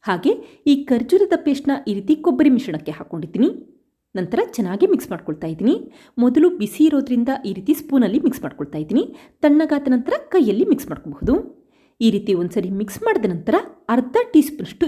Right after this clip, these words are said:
ಏಲಕ್ಕಿ ಪುಡಿ ಹಾಕ್ಕೊಳ್ತಾ ಇದ್ದೀನಿ. ಏಲಕ್ಕಿ ಪುಡಿ ಉಪಯೋಗಿಸೋದ್ರಿಂದ ಲಾಡುವಲ್ಲಿ ಒಂದೊಳ್ಳೆ ಫ್ಲೇವರ್ ಇರುತ್ತೆ ಅಂತಷ್ಟೇ. ಈಗ ಮತ್ತೆ ಒಂದ್ಸರಿ ನೀಟಾಗಿ ಮಿಕ್ಸ್ ಮಾಡಿಟ್ಕೊಳ್ಳಿ. ತಣ್ಣಗಾದ ನಂತರ ಈ ರೀತಿ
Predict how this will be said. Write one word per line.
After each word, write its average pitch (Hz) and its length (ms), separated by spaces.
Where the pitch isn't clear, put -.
ಏಲಕ್ಕಿ 196 320
ಪುಡಿ 165 180
ಹಾಕ್ಕೊಳ್ತಾ 165 400
ಇದ್ದೀನಿ. 220 220
ಏಲಕ್ಕಿ 320 400
ಪುಡಿ 277 200
ಉಪಯೋಗಿಸೋದ್ರಿಂದ 240 640
ಲಾಡುವಲ್ಲಿ 196 420
ಒಂದೊಳ್ಳೆ 165 460
ಫ್ಲೇವರ್ 175 300
ಇರುತ್ತೆ 160 240
ಅಂತಷ್ಟೇ. 165 380
ಈಗ 160 120
ಮತ್ತೆ 359 320
ಒಂದ್ಸರಿ 285 320
ನೀಟಾಗಿ 285 460
ಮಿಕ್ಸ್ - 180
ಮಾಡಿಟ್ಕೊಳ್ಳಿ. 165 420
ತಣ್ಣಗಾದ 294 540
ನಂತರ 254 180
ಈ 269 100
ರೀತಿ 262 200